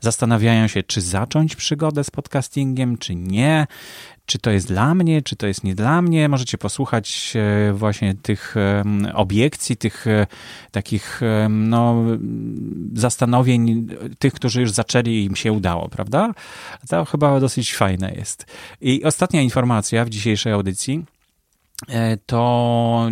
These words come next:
całkiem niedawno trafiłem na platformę T V N dwadzieścia cztery, e, i jest coś takiego jak Go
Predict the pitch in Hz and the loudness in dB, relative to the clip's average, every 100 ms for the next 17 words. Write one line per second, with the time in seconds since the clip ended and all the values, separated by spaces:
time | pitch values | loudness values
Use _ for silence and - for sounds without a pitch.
0 | 110 - 147 147 135 123 120 127 107 98 | -4 -2 -2 0 -2 0 2 2 2 0
1 | 92 98 117 127 110 104 - 120 113 104 | 0 2 2 0 -4 -4 -2 2 2 2
2 | 104 104 101 104 98 - 110 104 98 - | 2 2 0 -2 -4 0 0 2 0 0
3 | 135 120 104 95 95 98 - 101 - - | 0 2 2 0 -2 -4 -4 -4 -6 -12
4 | - 90 85 92 110 165 190 - - - | -4 -4 -4 -4 -2 -2 -4 -10 -20 -20
5 | - - - - - 120 110 113 - 127 | -20 -20 -20 -20 -6 -2 0 0 0 0
6 | 170 143 123 - 120 - 120 123 110 98 | 2 4 2 2 -2 -2 0 2 2 2
7 | 92 101 127 110 90 90 | 0 4 6 6 4 2